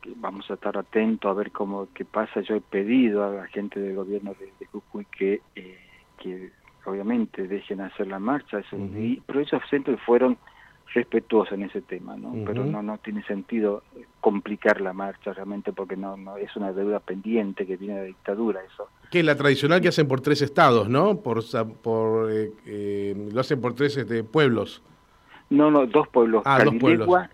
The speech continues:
Speaker 1: siete kilómetros caminando
Speaker 2: Sí.
Speaker 1: por la ruta hasta Libertador General San Martín.
Speaker 2: Bien.
Speaker 1: Este, y después se hace el acto central en la plaza, y
Speaker 2: Bien.
Speaker 1: ahí donde están las cenizas de mi madre, ahí en una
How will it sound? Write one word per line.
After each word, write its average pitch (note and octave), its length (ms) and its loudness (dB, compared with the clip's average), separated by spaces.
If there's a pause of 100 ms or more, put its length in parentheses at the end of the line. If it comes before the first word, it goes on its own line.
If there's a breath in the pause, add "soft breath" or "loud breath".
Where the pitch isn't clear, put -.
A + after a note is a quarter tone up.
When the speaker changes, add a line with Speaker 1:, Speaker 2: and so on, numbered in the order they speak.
(260)
Speaker 1:
siete C3+ 320 2
kilómetros C#3 560 2
caminando A#2+ 400 2
Speaker 2:
Sí. A2 60 2
Speaker 1:
por A2 140 2
la A2 100 2
ruta B2+ 360 0
hasta A2 280 -2
Libertador G#2+ 480 0
General G#2+ 260 -8
San G2+ 120 -12
Martín. - 340 -14
Speaker 2:
Bien. G2 400 -2 (480 loud breath)
Speaker 1:
Este, A2+ 640 2
y A2+ 140 0
después B2+ 480 2
se A#2 80 2
hace A#2 180 0
el A2 80 2
acto A2 220 0
central A2 320 -2
en G#2+ 80 0
la G#2 80 0
plaza, G2+ 440 -6 (120)
y A2+ 120 -4
Speaker 2:
Bien. A2 280 -2
Speaker 1:
ahí A2 160 4
donde G#2 200 2
están A2 200 0
las G2+ 140 -6
cenizas G#2+ 320 -2
de F#2+ 80 -4
mi G2+ 120 -8
madre, A2 520 2
ahí G2+ 60 -2
en G#2 120 -6
una G2+ 160 -14